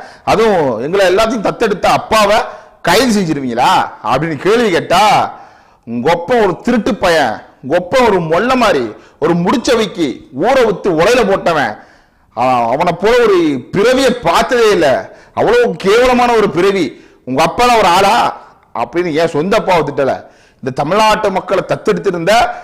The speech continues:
ஐயா ஸ்டாலின் அப்பாவை திட்டுது. ஏன்டா இந்த கழுவு விழுவுறீங்கன்னு பார்த்தா, ஏண்டா, குடிக்க வச்சு தாலி இருக்கிறதே பெரிய தப்பு, அதுலயும் ஐ-, ஆயிரம் கோடி அப்படின்னு கணக்கு இது வரைக்கும் வந்திருக்கு. ஆனா, இத,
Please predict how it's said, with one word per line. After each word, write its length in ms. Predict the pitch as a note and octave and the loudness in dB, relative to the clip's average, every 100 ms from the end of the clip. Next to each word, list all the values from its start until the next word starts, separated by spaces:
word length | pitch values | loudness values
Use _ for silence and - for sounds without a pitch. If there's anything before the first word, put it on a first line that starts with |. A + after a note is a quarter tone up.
| - | -10
ஐயா 340 | - D3 F#3+ D#3+ | -4 0 2 0
ஸ்டாலின் 540 | - - D#3+ G#3+ A3 | -2 -2 0 2 2
அப்பாவை 480 | F#3 D3+ G3+ E3+ G#3 - C#3 B2 - | 0 0 2 4 4 4 2 -2 -2
திட்டுது. 480 | E3+ G#3 E3+ C#3+ - - - _ - | -2 0 0 -2 -6 -20 -20 _ -2
ஏன்டா 360 | F#3+ C#4+ C#4+ | 0 2 2
இந்த 200 | G#3+ G#3 | 0 0
கழுவு 240 | A#3 A#3 A3 | 0 2 2
விழுவுறீங்கன்னு 520 | G3+ F3 E3 D3+ C3+ | 2 0 -4 -2 -4
பார்த்தா, 520 | G#2+ E3 G3+ E3 G#2 - - - _ | 0 2 4 2 0 -6 -20 -20 _
ஏண்டா, 180 | D#3 F#3+ | -4 -2
குடிக்க 460 | F#3 - E3+ G#3+ B3 | -4 -4 -2 0 -2
வச்சு 300 | A#3+ A#3 - | 0 -2 -2
தாலி 340 | E3+ G#3+ A#3 | 0 2 2
இருக்கிறதே 380 | A#3 G3 A3 B3 | 0 0 0 0
பெரிய 360 | G#3 F#3+ A#3 | 0 0 2
தப்பு, 460 | G#3+ G3+ A3 C4 A#3+ - - | 0 0 0 -2 -2 -8 -4
அதுலயும் 480 | B2+ F3+ A#3 C4 D3 | 0 0 2 2 2
ஐ-, 320 | D3 G3 B3 | 0 0 -2
ஆயிரம் 760 | A#3 C#3+ D3+ A#3 C4 C4 B3 F3+ | 0 0 2 2 2 2 0 0
கோடி 400 | F#3 B3 C#4+ - - - _ _ _ _ _ - | 2 2 2 -2 -10 -20 _ _ _ _ _ -6
அப்படின்னு 800 | C3 - A3 A#3+ A#3+ F#3 C3+ - | -6 -2 0 2 2 2 0 -2
கணக்கு 360 | E3 G3 A3 | -2 -2 0
இது 100 | G3 | 0
வரைக்கும் 200 | A3 G3+ | 0 0
வந்திருக்கு. 400 | F#3+ F3+ D#3+ B2 - | -2 0 0 -2 -4
ஆனா, 160 | D3 G3 | 0 0
இத, 420 | F3 D3 A2+ | 2 2 0